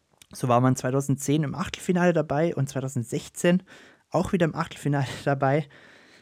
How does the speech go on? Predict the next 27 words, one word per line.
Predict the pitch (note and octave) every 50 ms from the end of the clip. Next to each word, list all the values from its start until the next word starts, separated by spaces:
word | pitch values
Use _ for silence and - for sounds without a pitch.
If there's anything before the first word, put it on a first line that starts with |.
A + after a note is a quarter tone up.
| _ _ _
Also | - - B2+ C3 B2+
was | C3 B2 B2 - - - _ _
durchaus | - E3 F#3 F#3 D3 C3+ -
erfolgreich | B2+ C3+ - C#3+ F3+ A3 - C#3+ A#2+ B2 A#2
ist | C3 C#3 -
für | - B2
so | A#2+ -
eine | B2+ B2+ B2 B2 B2+ B2
kleine | - - C3 B2 C#3+ C#3
Nation. | C3 C3 - - - C3+ C3 C#3+ F3 A3 - _ _ _ _ _ _ _ _ _ _ _ _ - - - - - - - - _ _ _ _ _ _ _ _ _ _ _ _ _ _ _ _ _ _ _ _ _ _ _ _ _ _ _ _ _ _ _ _ _ _ _ _ _ _ _ _ _ _ _ _ _ _ _ _ _ _ _ -
Wer, | C3+ C3+ C3 D3 D3+ C#3+ C3+ - -
wenn | - - - C#3+ D#3
man | E3 D#3+
jetzt | D3 C#3 C#3 - C3+
natürlich | C3+ C#3 - C#3 C#3
diese, | - C3 B2 C3 B2+ A#2+ A#2+ - - - - - -
diesen | - C3 B2 -
Abstieg | D3+ - - - - - C#3+ C#3
in | C3+ B2
Liga | C3 C#3+ C#3 C#3+ C3+ C#3
C | - - - C#3+ D3+ F3 F#3+ F3 - - - - - - - - - - _ _ -
mittlerweile | C#3 C3+ - C#3 B2+ B2 B2+ C3 C3+ C3+ C3+ - - - -
in | - C#3
der | C3+ B2+
Nations | C3 C#3+ D#3 - - C#3+ C#3 -
League | C3+ B2+ C3+ - - -
ausklammert, | - C#3+ F#3+ F#3 - - - C3+ B2 C3 D3+ F#3+ G#3+ -